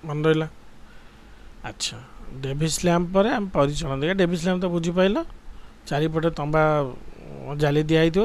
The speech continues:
ଯେତେବେଳେ ଗରମ ହବ ଅଗ୍ନିଶିଖା, ସବୁ ଅଗ୍ନିଗୁଡ଼ିକ ସଂରକ୍ଷିତ ହେଇଯିବ କୋଉଠି? ସେ ଯୋଉ ତାର ଦିଆ ହେଇଥିବ,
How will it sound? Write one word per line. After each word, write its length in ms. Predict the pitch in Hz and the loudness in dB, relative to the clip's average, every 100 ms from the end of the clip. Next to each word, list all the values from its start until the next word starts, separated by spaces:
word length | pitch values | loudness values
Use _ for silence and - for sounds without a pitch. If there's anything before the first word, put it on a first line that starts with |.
| 220 | 0
ଯେତେବେଳେ 280 | 160 156 151 - 156 | 0 2 2 -2 -4
ଗରମ 260 | 147 143 156 139 | 0 2 2 2
ହବ 100 | 143 123 113 - - - - - - - - - 143 | 0 0 -4 -12 -12 -12 -12 -14 -14 -14 -16 -6 -6
ଅଗ୍ନିଶିଖା, 540 | 147 156 143 147 131 123 - - - | -2 -2 -2 -4 -6 -8 -14 -18 -6
ସବୁ 260 | 143 147 160 165 156 143 - - - - - 147 | -2 2 4 6 6 2 -2 -8 -10 -10 -8 -4
ଅଗ୍ନିଗୁଡ଼ିକ 440 | 147 156 156 156 170 - | 0 0 2 2 2 0
ସଂରକ୍ଷିତ 400 | 147 147 143 160 160 | -2 -2 -2 0 0
ହେଇଯିବ 180 | 151 165 | 0 6
କୋଉଠି? 260 | 233 175 131 - - - - - - - - - | 8 8 2 -14 -20 -20 -20 -16 -14 -14 -16 -10
ସେ 60 | 160 | -8
ଯୋଉ 80 | 151 | 2
ତାର 140 | 156 156 147 | 4 6 4
ଦିଆ 100 | 139 110 | 0 -2
ହେଇଥିବ, 240 | 107 101 | -4 -10